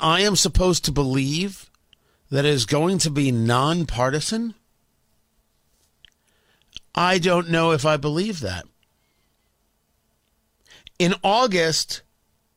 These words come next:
uh, they made another hire from the Indy Star, Ms. Boyd. Now,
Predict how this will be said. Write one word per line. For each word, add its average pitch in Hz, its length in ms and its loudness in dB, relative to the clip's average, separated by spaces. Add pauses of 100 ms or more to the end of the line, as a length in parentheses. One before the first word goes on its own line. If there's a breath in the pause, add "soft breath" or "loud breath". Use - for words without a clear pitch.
(580 soft breath)
uh, 156 340 0
they 185 500 2
made 185 360 0
another 202 520 2
hire 123 540 0 (1160)
from 185 360 0
the 175 80 2
Indy 151 320 0
Star, 120 400 2
Ms. 160 240 0
Boyd. 139 520 0
Now, 175 280 0